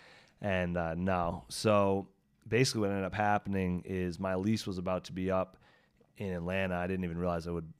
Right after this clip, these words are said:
be gone that long. And I was like, I had to go out to Colorado for a wedding, so I was already gonna be traveling a little bit. So I was like, "I'm just gonna not renew this lease." So I basically left New Hampshire at the last possible second. I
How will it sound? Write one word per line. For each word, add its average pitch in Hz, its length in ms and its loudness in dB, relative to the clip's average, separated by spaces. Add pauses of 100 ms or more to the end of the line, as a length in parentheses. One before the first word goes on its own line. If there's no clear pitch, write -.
(100)
be 101 200 0
gone 87 300 -4
that 87 220 -10
long. 87 380 -6 (460)
And 98 120 -2
I 95 80 0
was 90 100 -4
like, 90 180 -4
I 92 100 -8
had 104 200 -2
to 104 60 -6
go 98 140 0
out 95 120 0
to - 80 -12
Colorado 117 640 4
for 95 160 -4
a 95 40 0
wedding, 127 600 4
so 101 380 0 (180)
I 98 100 -6
was 104 140 -2
already 104 220 2
gonna 95 80 -2
be 92 40 -2
traveling 90 400 0
a 87 40 -6
little 107 200 0
bit. 98 300 -2
So - 120 -12
I 87 40 -8
was 85 100 -10
like, 95 160 -14
"I'm 107 220 -6
just 101 220 -6
gonna 92 160 -4
not 90 240 -6
renew 92 260 -4
this 85 200 -6
lease." 95 280 -2
So 92 180 -2
I 92 80 0
basically 104 640 -2
left 98 420 -2 (580)
New 95 80 -2
Hampshire 101 340 2
at 90 60 -2
the 90 80 -2
last 98 360 2
possible 95 420 -2
second. 95 640 0 (880)
I 90 480 -2